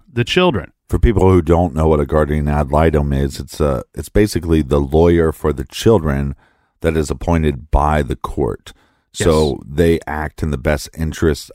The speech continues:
Speaker 2: of the children. They, um, interview the children about each parent. They also interview the parents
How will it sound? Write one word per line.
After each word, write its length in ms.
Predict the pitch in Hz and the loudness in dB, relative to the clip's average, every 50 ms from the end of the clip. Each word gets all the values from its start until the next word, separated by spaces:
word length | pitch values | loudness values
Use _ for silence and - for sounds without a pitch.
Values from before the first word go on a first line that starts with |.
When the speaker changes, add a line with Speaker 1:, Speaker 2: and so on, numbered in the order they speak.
| - | -6
Speaker 2:
of 360 | - 78 78 76 69 67 78 - - | -2 -2 -2 -2 -4 -6 -14 -16 -14
the 80 | - 73 | -14 -14
children. 500 | - - - - 76 69 67 67 65 67 | -12 -8 -4 -2 -2 0 -2 -4 -4 -4
They, 220 | 65 71 71 67 - - _ _ _ _ _ _ _ - | -4 -2 -4 -4 -6 -10 _ _ _ _ _ _ _ -12
um, 380 | - - - - - - - - - _ - | -10 -10 -8 -10 -12 -12 -14 -16 -14 _ -4
interview 380 | 85 87 90 80 76 87 87 | 0 0 0 2 2 2 2
the 120 | 73 80 76 | 2 0 -2
children 540 | - - 95 87 82 87 82 82 82 76 - | -2 0 0 2 2 2 2 0 0 -2 -4
about 480 | - 67 67 - 71 73 73 67 57 - _ _ _ _ _ _ | -6 -6 -2 0 0 0 0 -2 -4 -6 _ _ _ _ _ _
each 320 | - 85 82 69 - - - | -6 -6 -6 -6 -6 -4 -4
parent. 420 | - 82 80 80 82 82 78 - - - _ _ _ _ _ - | -2 -2 0 0 0 -2 -2 -4 -8 -20 _ _ _ _ _ -4
They 100 | 76 73 | -2 0
also 460 | 53 - 76 76 73 - 76 69 53 | 0 2 0 0 0 -2 -2 -2 -2
interview 380 | 57 73 76 69 65 71 73 | -2 -4 -6 -4 -4 -4 -4
the 100 | 69 69 | -4 -6
parents 500 | 67 - 80 80 80 80 76 69 62 - | -6 -4 -2 -2 0 0 -2 -4 -6 -10